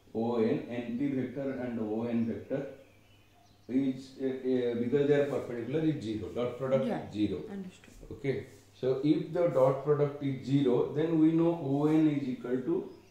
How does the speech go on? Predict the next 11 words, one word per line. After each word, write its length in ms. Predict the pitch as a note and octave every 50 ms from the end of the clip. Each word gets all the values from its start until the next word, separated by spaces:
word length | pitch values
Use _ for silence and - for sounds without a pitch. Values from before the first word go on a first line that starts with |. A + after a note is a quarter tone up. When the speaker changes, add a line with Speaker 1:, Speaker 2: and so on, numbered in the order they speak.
| _ _ - A2+ A2
Speaker 1:
D 240 | A#2 B2+ C3+ C3+ C#3
into 440 | C#3 C3+ C3 A#2+ - E3+ G#3 - - -
N 260 | A#2 B2+ B2+ B2 A2+
vector, 380 | A2 A2 - - - G2 F#2 - - - - - - _ _ - - -
right? 380 | - - - - - - - - - - - - - _ _ -
Speaker 2:
Yeah. 180 | G3+ F#3+ F3 D#3 -
Speaker 1:
Then 320 | G2+ G2 B2+ C3+ D3+ D3+ - - - - -
N 320 | - B2+ C3 D3+ E3 E3+ E3+ -
P, 460 | - D3+ C3+ C3 C#3+ C3+ - - - - - - - - _ _ _ _ _ _ _ _ _ _ _ _ _ _ _ _ _ _ _ _ _ _ _ _
N 340 | A2 A#2+ C3 C#3+ D3+ D3 -
P 60 | E3